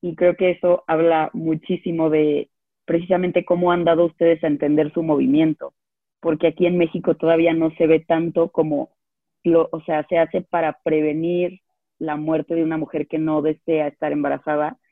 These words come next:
y se ve más como vas a matar al feto o vas a matar a un niño, un ingeniero, ¿saben? O sea, es, es un,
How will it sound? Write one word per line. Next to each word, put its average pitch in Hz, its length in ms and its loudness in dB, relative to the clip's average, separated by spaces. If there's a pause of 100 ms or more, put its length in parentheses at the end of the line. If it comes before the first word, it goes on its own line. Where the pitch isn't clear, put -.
(140)
y 151 120 -10
se 160 140 0
ve 160 120 4
más 165 240 -2
como 151 360 0 (140)
vas - 220 -4
a 165 40 0
matar 143 320 -2
al 143 140 -4
feto - 400 -12 (160)
o 165 140 -6
vas 151 180 -2
a 160 40 -8
matar 151 260 -4
a 151 40 0
un 151 100 0
niño, 151 260 0
un 143 220 0
ingeniero, 147 540 2
¿saben? 151 320 0
O 147 80 -4
sea, 151 160 2
es, 143 80 0 (460)
es 185 180 0
un, 190 340 2